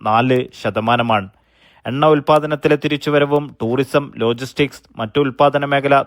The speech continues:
തുടങ്ങിയ എണ്ണ ഇതര വ്യവസായങ്ങളുടെ തുടർച്ചയായ വികാസവും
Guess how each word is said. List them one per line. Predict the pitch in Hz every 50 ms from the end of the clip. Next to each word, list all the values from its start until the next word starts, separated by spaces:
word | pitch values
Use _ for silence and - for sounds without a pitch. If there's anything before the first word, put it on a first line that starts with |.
| -
തുടങ്ങിയ | 127 113 117 123 135 143 135 -
എണ്ണ | 113 110 117 127
ഇതര | 139 143 139 143 143
വ്യവസായങ്ങളുടെ | 139 139 139 131 - - 139 135 139 139 143 139 135 135 139 139 139 - _ _ _ _ _ -
തുടർച്ചയായ | 117 110 127 127 120 - - 151 147 147 143 139 139 139 117
വികാസവും | 117 117 107 - 123 127 135 - - 147 135 139 139 135